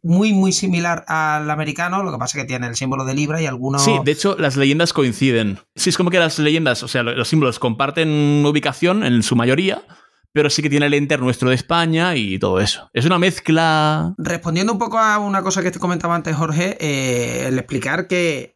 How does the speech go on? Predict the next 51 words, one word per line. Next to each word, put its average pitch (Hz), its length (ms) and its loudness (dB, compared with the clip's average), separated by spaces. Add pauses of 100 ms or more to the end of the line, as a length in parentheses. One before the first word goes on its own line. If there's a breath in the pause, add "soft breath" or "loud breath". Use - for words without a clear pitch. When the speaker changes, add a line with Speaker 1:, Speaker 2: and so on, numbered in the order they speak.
Speaker 1:
yo 139 240 -4
tengo, 175 280 0
por 175 100 -2
ejemplo, 175 220 -2
este 175 180 -2
teclado 170 380 -2
que 190 100 -2
tiene 127 240 -6
todos 135 260 -4
los 135 120 -4
símbolos, 143 400 -2
pues, 107 320 -4
de 110 200 -2
U 139 60 -2
K, 127 100 -6 (140)
¿no? 202 220 -6 (220 soft breath)
Pero 139 120 4
Speaker 2:
Ujú. 107 80 4
Speaker 1:
yo - 100 6
con 139 140 -2
este 151 180 -6
teclado 147 400 -4
escribo 151 680 -2
cuando 131 200 -6
tengo 131 200 -6
que 139 80 -6
escribir 139 280 -4
en 139 60 -8
castellano 147 460 -6
con 120 120 -8
acento, 104 360 -4
Speaker 2:
Claro. 92 160 0
Speaker 1:
¿no? - 140 2
O - 40 -2
si 135 140 -4
tuviera 110 240 -6
que 131 60 -4
escribir 139 260 -4
en 139 80 -6
catalán 139 420 -6
con 135 160 -8
cejilla 139 600 -2
o 139 100 -2
el 135 220 -2
otro 135 180 -6
acento, 139 320 0
Speaker 2:
Ujú, 120 100 4
Speaker 1:
o, 113 40 4
Speaker 2:
ujú. 110 80 4
Speaker 1:
el, 120 500 0
el, 123 240 -14